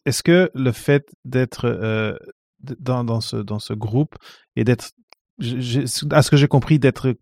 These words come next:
très, d'une façon très proche, euh, en contact avec ces gens, euh, pendant ce que je, tout ton doctorat, ou du moins une grande partie de ton doctorat. Est-ce que ça l'a, ça, est-ce que ça a eu un effet sur ta recherche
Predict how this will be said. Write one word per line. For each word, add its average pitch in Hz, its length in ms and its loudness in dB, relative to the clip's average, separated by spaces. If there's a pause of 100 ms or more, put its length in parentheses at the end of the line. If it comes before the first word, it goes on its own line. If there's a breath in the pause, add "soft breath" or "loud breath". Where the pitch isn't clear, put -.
(240)
très, 139 480 4 (580)
d'une 123 200 -8
façon 139 220 2
très 143 160 2
proche, - 540 0
euh, 120 240 0 (320 soft breath)
en 127 140 0
contact 131 380 2
avec 117 220 0
ces 123 160 0
gens, 131 420 2 (340)
euh, 101 640 -2 (360)
pendant 127 540 4 (480)
ce - 120 -12
que - 80 0
je, 123 160 -6 (340)
tout - 140 -20
ton 123 120 0
doctorat, 117 460 0
ou 107 320 -2
du 110 140 -10
moins 117 140 -2
une 113 100 0
grande 110 180 -4
partie 110 220 -8
de - 40 -12
ton 117 100 -4
doctorat. 120 400 0 (440 loud breath)
Est-ce 123 120 0
que 131 60 2
ça 156 160 4
l'a, 156 160 6
ça, 147 260 4
est-ce 139 100 4
que - 80 -10
ça 165 100 4
a 170 40 6
eu 175 120 6
un 147 120 4
effet 165 340 4
sur - 400 0
ta 120 140 4
recherche 110 600 -4